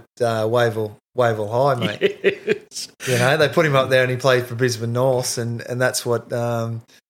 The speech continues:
Speaker 1: you know, made him become a Queenslander.
Speaker 2: The great Greg Inglis.
Speaker 1: Yeah.
Speaker 2: Uh,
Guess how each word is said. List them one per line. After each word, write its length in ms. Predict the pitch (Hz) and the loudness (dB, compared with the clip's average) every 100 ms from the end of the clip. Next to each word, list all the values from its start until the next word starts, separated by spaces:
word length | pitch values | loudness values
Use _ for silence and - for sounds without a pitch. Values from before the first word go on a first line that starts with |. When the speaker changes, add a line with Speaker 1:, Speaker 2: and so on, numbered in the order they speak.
| _ _ - | _ _ -10
Speaker 1:
you 80 | 117 | -2
know, 160 | 113 110 | 0 2
made 220 | 117 117 | 4 2
him 100 | 117 | 0
become 280 | 113 127 117 | 0 0 0
a 60 | |
Queenslander. 580 | 110 123 160 170 113 95 | 0 -2 -2 -2 -2 -2
Speaker 2:
The 100 | 101 | -4
great 460 | 95 110 117 113 - | -2 2 2 2 -2
Greg 320 | 117 117 107 | 2 2 2
Inglis. 640 | 117 117 117 110 107 - | 0 2 2 2 0 0
Speaker 1:
Yeah. 80 | 117 | 2
Speaker 2:
Uh, 260 | 113 113 | 4 4